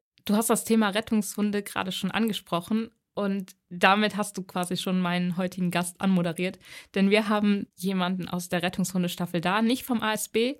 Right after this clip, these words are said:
sondern von der Rettungshundestaffel Berlin. Und zwar ist das Sina Kupka. Und ich freue mich sehr, dass sie sich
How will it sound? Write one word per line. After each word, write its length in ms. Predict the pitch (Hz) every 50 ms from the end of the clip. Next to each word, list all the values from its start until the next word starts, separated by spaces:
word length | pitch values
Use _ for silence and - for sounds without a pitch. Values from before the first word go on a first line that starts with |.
| _ - - - - -
sondern 440 | - - 202 208 220 226 220 214 -
von 160 | 196 185 190
der 100 | 185 175
Rettungshundestaffel 880 | 190 202 - 220 202 185 - 202 190 185 190 - - 190 - - 196
Berlin. 380 | 175 185 180 180 202 226 269 - _ -
Und 160 | 190 185 -
zwar 180 | - 185 180
ist 140 | 175 175 -
das 260 | - 185 180 - -
Sina 240 | - 202 202 208 196
Kupka. 560 | 185 - - 202 - - - 180 185 202 202
Und 140 | 196 190 185
ich 80 | 185 -
freue 180 | - - 190
mich 160 | 190 196 - -
sehr, 180 | - 196 196
dass 200 | 185 185 185 -
sie 80 | 196 185
sich 240 | 180 190 185 -